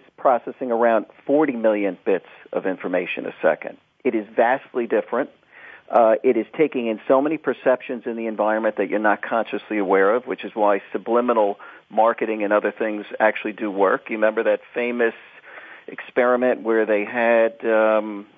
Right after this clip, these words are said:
you know, they're running a movie twenty-four frames per second, and one of every twenty-four frames was a glass of, uh, cold,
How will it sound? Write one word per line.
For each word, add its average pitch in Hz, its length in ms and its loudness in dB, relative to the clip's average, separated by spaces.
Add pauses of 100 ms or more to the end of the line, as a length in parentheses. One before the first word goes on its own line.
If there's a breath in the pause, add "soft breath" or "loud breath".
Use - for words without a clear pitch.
(160)
you 135 80 -8
know, 117 120 2
they're 110 100 -2
running 117 260 0
a 113 40 -6
movie 117 340 -2
twenty-four 120 460 -2
frames 117 340 -2
per 135 180 -4
second, 117 320 0
and 104 200 -8
one 117 220 2
of 110 200 0
every 110 220 0
twenty-four 117 600 0
frames 117 480 2
was 107 240 2
a 101 240 2 (440 loud breath)
glass 113 400 4
of, 107 180 0 (100)
uh, 104 320 6
cold, 113 560 2